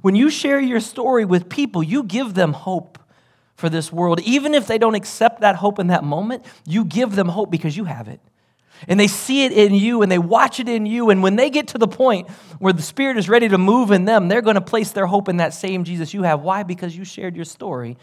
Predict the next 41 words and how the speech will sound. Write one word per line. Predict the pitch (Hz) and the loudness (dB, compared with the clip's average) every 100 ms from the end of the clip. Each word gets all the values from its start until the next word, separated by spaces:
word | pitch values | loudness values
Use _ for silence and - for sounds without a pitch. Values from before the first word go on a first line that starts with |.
| _ _ _ _ | _ _ _ _
with | 156 156 | -10 -4
them. | 185 | -2
If | 156 | -2
you | 214 | -4
never | 190 196 202 | 0 0 0
share | 196 202 | -2 -4
your | 185 170 | -2 -4
story, | - 196 165 | -6 -6 -4
they | 165 | -4
may | 156 139 | -6 -4
never | 156 147 135 120 113 _ _ | -4 -6 -8 -10 -12 _ _
have | 165 143 113 | -8 -6 -6
that | 120 113 - | -6 -6 -8
hope. | - - 120 - _ _ _ _ _ _ _ _ _ _ _ | -18 -16 -14 -14 _ _ _ _ _ _ _ _ _ _ _
Keep | 156 147 | -14 -10
that | 160 156 | -8 -8
in | 143 | -8
mind. | 135 131 123 131 - - | -10 -10 -12 -14 -18 -18
<laughs> | - _ _ _ _ _ _ _ _ - 180 | -18 _ _ _ _ _ _ _ _ -18 -6
This | 208 185 | -6 -4
man | 220 226 208 | -4 -4 -2
calls | - 208 185 | 2 2 4
out | 185 - | -2 -2
to | |
Jesus | 156 175 185 170 | -8 -6 -6 -4
and | 175 | -4
he | |
says, | 175 190 175 | -2 -4 -4
"Son | - 220 226 | -2 0 2
of | 202 123 | 0 -4
David." | - 185 151 123 - _ - - | -12 -10 -10 -12 -18 _ -20 -8
Now | 202 | 2
that's | 269 277 | 4 4
a | |
messianic | 208 220 240 226 202 214 208 | 4 4 2 -2 -4 -4 0
title. | 240 214 | 2 6
No | 202 240 320 | 8 8 8
one | 285 277 254 | 8 6 6
calls | - 254 262 226 | 4 6 6 4
him | 220 175 | 0 2
that. | 143 123 - | 2 0 -4